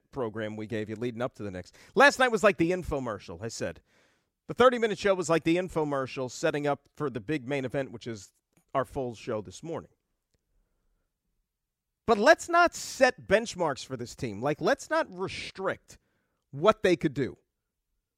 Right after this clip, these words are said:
They're only a game back of the Cavaliers right now. One lousy, stinking game. And that would be the four seed. And that would mean home court advantage. Remember the place the Knicks were at a couple of years ago?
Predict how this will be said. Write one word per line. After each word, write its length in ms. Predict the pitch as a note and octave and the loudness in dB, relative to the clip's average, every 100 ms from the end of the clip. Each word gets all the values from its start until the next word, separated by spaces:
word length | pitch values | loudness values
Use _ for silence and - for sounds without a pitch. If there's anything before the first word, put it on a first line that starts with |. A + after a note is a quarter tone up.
| _ - | _ 2
They're 120 | D#4+ | 4
only 160 | F4 | 4
a 60 | C#4+ | 4
game 260 | A#3 C#4 G#3+ | 4 4 4
back 240 | B3+ B3+ | 4 4
of 60 | G3 | 0
the 60 | |
Cavaliers 600 | - G#3 G3+ F#3+ A#3 - | 4 4 4 2 0 0
right 180 | C3 A#2+ | -2 -2
now. 240 | A#2 E2 - | -6 -8 -12
One 480 | B2+ C3 C4 E4+ E4+ | -6 4 6 6 2
lousy, 560 | G3 G#3 A#3 B3+ F#3 G#3 | 0 2 4 2 -2 -8
stinking 540 | - A#3 A#3 A3 G#3 | 2 2 2 -4 0
game. 400 | A3 G#3+ B2 D#2 _ _ _ _ _ _ _ _ _ - | 2 2 -2 -10 _ _ _ _ _ _ _ _ _ 0
And 140 | G3+ | 4
that 100 | B3 | 4
would 120 | C#4 A#3 | 2 -2
be 100 | B3+ | -2
the 80 | |
four 300 | A3+ B3 A#3+ | -2 -2 -4
seed. 360 | A#3 D3 G2 _ _ _ _ _ _ _ _ - | -6 -8 -10 _ _ _ _ _ _ _ _ 4
And 160 | G3 | 6
that 120 | A#3 B3+ | 6 4
would 100 | A#3 | 0
mean 160 | A#3 | 0
home 260 | F#3+ A#3+ G#3+ | 2 0 -2
court 240 | - A3 | 0 2
advantage. 320 | F#3+ G#3 D3+ | 2 0 -2
Remember 220 | A2+ G#3 C4+ | -2 -4 -2
the 80 | |
place 240 | - A#3 A3+ | 0 0 0
the 100 | G#3+ | -2
Knicks 160 | A3 | -2
were 80 | G#3 | -2
at 80 | A3 | -2
a 60 | - | 0
couple 200 | G3 F3+ | -2 -2
of 60 | |
years 220 | C#3+ E3+ | -4 -4
ago? 240 | G#3 A3 | -4 -6